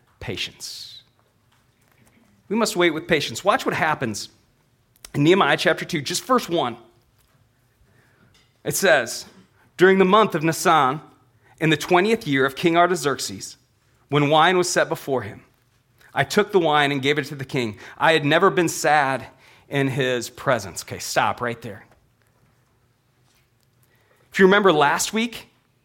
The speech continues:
in Nehemiah one, verse one, we were told that, that the book starts in the month of Kislev,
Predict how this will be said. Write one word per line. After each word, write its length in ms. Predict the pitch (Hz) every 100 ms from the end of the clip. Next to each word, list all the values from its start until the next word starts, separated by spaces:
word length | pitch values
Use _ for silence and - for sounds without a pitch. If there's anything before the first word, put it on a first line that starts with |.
| _ _ _ _ _ _ _ _ _ _ _ _ _
in 300 | 165 156 156
Nehemiah 600 | 165 202 175 175 190 202 202
one, 440 | 147 175 196 214
verse 300 | 165 185 185
one, 340 | 175 180 233 - _ _ _ _ _ _ _ _ - -
we 120 | 208
were 140 | 208 202
told 380 | 240 226 202
that, 160 | 190 156 - _ _ _ _ _ _ _ - -
that 420 | 151 160 - - _ _ _ _ -
the 220 | 156 175
book 200 | 190 196
starts 320 | - 226 196
in 80 | 175
the 60 | 160
month 220 | 170 147
of 120 | 131
Kislev, 560 | - 262 - 120 65